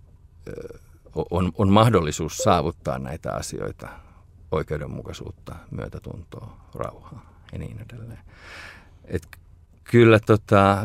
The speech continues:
tää on mun mielestä yksi hyvä esimerkki siis siitä, että tota, et uskontojen arvopohjassa on paljon sellaista,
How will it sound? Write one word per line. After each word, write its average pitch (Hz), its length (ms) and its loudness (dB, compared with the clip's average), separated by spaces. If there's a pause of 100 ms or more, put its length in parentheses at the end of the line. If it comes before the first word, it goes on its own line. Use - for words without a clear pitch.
tää 107 100 8
on 104 60 8
mun 117 280 8
mielestä 113 240 4
yksi 120 280 4
hyvä 90 180 6
esimerkki 85 560 0
siis - 300 -6
siitä, 76 440 -4
että - 260 -14
tota, - 600 -14 (1800)
et 87 220 -8
uskontojen 82 520 -4
arvopohjassa 82 800 -4
on 80 200 -4
paljon 67 340 -4
sellaista, - 560 -10